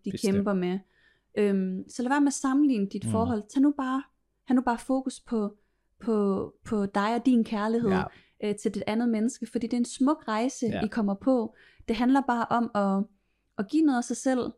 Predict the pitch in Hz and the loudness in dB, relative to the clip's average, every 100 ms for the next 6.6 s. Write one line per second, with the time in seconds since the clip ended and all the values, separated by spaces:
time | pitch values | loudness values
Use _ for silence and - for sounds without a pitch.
0 | - 110 92 98 - 220 196 196 208 208 | -6 -4 -4 -4 2 2 4 2 2 2
1 | 233 226 202 202 202 220 196 196 208 240 | 2 0 -2 -2 -2 -4 0 0 0 -2
2 | 202 233 226 254 - 208 190 202 - - | 0 2 4 2 0 -2 -2 -6 -10 -20
3 | _ - 220 - - 226 - 226 269 302 | _ -8 -8 -8 -8 -4 2 4 4 2
4 | - - 226 240 - 208 208 202 208 190 | 0 0 2 2 0 -2 -2 0 0 2
5 | 190 220 208 - 196 190 214 214 202 214 | 0 0 -2 -2 -4 -2 -2 -4 -4 -4
6 | 196 202 135 107 - - | -4 -4 -6 -10 -10 -20